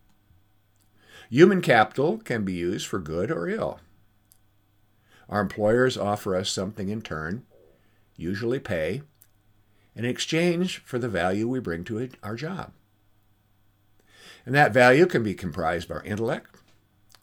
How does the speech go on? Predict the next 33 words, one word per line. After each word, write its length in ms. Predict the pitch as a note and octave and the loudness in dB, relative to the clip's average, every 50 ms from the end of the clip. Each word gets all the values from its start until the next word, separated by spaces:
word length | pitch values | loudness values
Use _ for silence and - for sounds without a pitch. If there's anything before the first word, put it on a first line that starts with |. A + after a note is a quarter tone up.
| _ | _
skills, 640 | - - - - F2+ E2+ F#2 G2 A#2 C#3 D3+ D3 - - | -12 -12 -8 -6 -4 -4 -2 -4 -4 -6 -8 -10 -10 -8
natural 440 | E2+ E2+ F2 F2+ - - G#2 G2+ G#2+ | -8 -6 -6 -6 -6 -6 -6 -4 -4
and 100 | G#2 G#2 | -6 -6
acquired, 580 | - - G2 F2+ F2+ G2+ - C2 - F3 D#3 - _ _ _ _ _ _ _ _ _ _ _ _ _ _ _ _ - | -8 -6 -4 -4 -4 -4 -6 -8 -10 -12 -14 -20 _ _ _ _ _ _ _ _ _ _ _ _ _ _ _ _ -8
and 100 | A#2+ A#2 | -6 -2
by 140 | A#2+ B2 C#3 | 0 0 2
the 120 | C3+ B2+ | 2 0
brute 360 | F#2 D2+ G#2 A2 C#3 - - | -2 0 0 0 0 0 -2
sweat 320 | - - - A#2 A2+ A#2+ B2 | -8 -8 -6 -4 -2 -2 -2
of 80 | C3 | -2
our 140 | C#3 C#3+ C3+ | -2 -4 -2
brow. 460 | A#2 C3+ C#3+ D#3 D#3+ E3 - - - - _ _ _ _ _ _ _ _ _ _ _ _ _ _ _ _ _ _ _ _ _ _ _ _ _ _ _ _ _ _ _ _ _ _ _ _ _ _ _ _ _ - | -2 -2 -2 -2 -2 -4 -6 -10 -12 -16 _ _ _ _ _ _ _ _ _ _ _ _ _ _ _ _ _ _ _ _ _ _ _ _ _ _ _ _ _ _ _ _ _ _ _ _ _ _ _ _ _ -4
The 100 | A2+ A2+ | -2 4
way 220 | A2 B2 C3 D3+ | 6 6 6 6
that 180 | C#3+ A#2 G#2 - | 6 2 0 0
this 180 | A#2 G2+ - | -2 -2 -2
value 400 | - A2 G#2 G#2+ G#2+ G2 F2+ F2+ | 0 0 2 2 2 2 0 -2
is 120 | D#2 D2 - | -2 -4 -6
calculated 880 | - - D#3 F#3+ G#3+ - - F2+ - - - - - F#2+ C3 G3 - _ _ _ _ _ _ _ _ _ _ | -2 2 2 2 2 0 -4 -8 -8 -8 -10 -10 -8 -8 -8 -10 -12 _ _ _ _ _ _ _ _ _ _
is 200 | - E2 E2+ D2 | -12 -10 -8 -4
not 300 | F2+ G2 G#2+ A2+ - G2 | -2 -2 -2 -2 -2 -2
by 160 | G2+ F#2+ F2 | -2 -2 -2
the 120 | E2+ F2+ D#2 | -2 -4 -6
salary 560 | - - - A2 D3 G#3 C4 B3 D3+ F#2+ F2 | -6 -2 0 2 4 4 4 2 2 0 -2
that 180 | D#2+ E2 D#2 - | -2 -6 -8 -8
we 140 | E2+ D#2+ | -8 -8
receive, 560 | D2 C#2+ D2 - - - C2+ C2 A#1+ D#2+ G#2 A#2+ - _ _ _ _ _ _ _ _ _ _ _ _ _ _ | -8 -8 -10 -10 -10 -10 -10 -12 -12 -12 -14 -16 -20 _ _ _ _ _ _ _ _ _ _ _ _ _ _
but 140 | - - - | -14 -8 -4
by 180 | - A#2 A2+ A2 | -2 0 0 0
the 100 | A2 G#2+ | 0 0
way 240 | G#2+ A#2+ A#2+ A#2+ | 2 2 2 2
we 180 | B2+ A#2+ A#2+ A2+ | 2 2 0 0
use 520 | A2+ G#2+ C#3+ F#3+ A3+ F#3 A#2 F2+ D#2 - | -2 -4 -6 -4 -4 -2 -4 -4 -6 -8